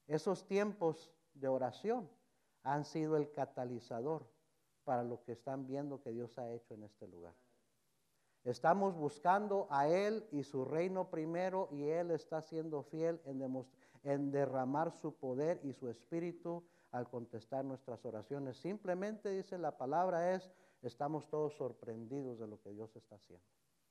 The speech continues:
Aparte de estas, esta, este día de oración semanal, trece miembros, trece miembros de la primera iglesia bautista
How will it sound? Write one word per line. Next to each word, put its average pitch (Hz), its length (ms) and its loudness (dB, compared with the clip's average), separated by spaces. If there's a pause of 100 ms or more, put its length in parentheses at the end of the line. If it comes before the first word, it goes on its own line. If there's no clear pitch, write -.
(1000)
Aparte 214 560 8
de 170 720 6
estas, 180 440 2
esta, 175 520 2
este 170 320 0
día 185 580 0
de 147 440 0
oración 156 640 0
semanal, 151 680 0 (540)
trece 247 460 6
miembros, 240 640 0
trece 233 480 2
miembros 190 640 -6 (100)
de 139 180 -4
la 135 140 2
primera 147 340 0
iglesia 175 320 -4
bautista 151 540 -2